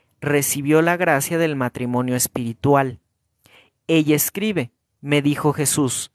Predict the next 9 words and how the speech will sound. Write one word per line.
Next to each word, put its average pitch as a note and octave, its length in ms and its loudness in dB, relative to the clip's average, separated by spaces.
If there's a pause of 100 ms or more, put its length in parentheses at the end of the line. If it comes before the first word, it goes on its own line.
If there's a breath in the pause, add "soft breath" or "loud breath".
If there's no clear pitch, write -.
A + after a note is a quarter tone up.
(160)
levántate, C3 760 -2 (460 soft breath)
aquí E3 220 -2
está G#3 240 2
el F3+ 80 2
Padre D#3+ 520 0
y E3+ 120 -2
el B2+ 100 -2
Espíritu C#3 480 -6
Santo. A#2 540 -8